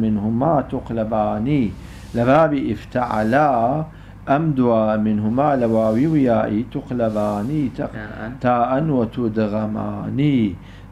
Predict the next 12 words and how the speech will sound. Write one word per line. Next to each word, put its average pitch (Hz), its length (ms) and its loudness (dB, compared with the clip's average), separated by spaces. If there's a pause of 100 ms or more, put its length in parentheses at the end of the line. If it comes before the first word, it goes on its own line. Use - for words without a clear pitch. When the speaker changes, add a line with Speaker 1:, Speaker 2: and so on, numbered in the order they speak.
(100)
Speaker 1:
دەکرێ، 147 560 0 (840)
<coughs> - 800 -6
دەکرێ 147 380 0 (120)
بە 123 100 -4 (1900)
تێ 151 400 4
و 175 40 0 (160)
دەغمەکرێ. 110 760 2 (460)
باشە 123 380 -4
برام؟ 107 380 -4
Speaker 2:
بەڵام 101 300 -10 (100)
سەحیح. 98 280 -16 (2000)
تاء 117 200 -10